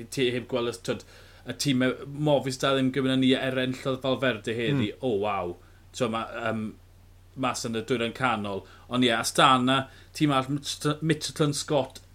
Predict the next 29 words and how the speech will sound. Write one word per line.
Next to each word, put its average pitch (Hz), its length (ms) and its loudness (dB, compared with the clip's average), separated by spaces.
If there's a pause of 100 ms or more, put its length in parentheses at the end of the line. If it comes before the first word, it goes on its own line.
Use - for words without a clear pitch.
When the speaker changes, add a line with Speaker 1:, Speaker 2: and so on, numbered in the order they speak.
Speaker 1:
Trentin 147 540 4
yn 131 180 4
enwedig, 120 640 4
mae 117 240 4
e'n 117 160 0
disgwyl 120 240 -6
bod 110 160 -4
yn 113 80 -6
hedfan. 110 460 0 (180)
Odi 156 160 6
e'n 190 80 6
mynd 180 80 0
i 170 80 2
ennill 160 160 -2
clasur? 123 460 0 (760)
Speaker 2:
Yym, 330 460 4 (1700)
bydde 226 180 4
fe 247 80 10
ddim 254 160 6
yn 240 80 4
syni 151 300 2
fi. - 80 -12 (240)
Ma' 165 80 6
rhaid 180 160 8
i 170 80 4
fi - 80 4
weud. 87 240 2 (100)
T'mo, 123 220 2 (800)
ma', 156 100 0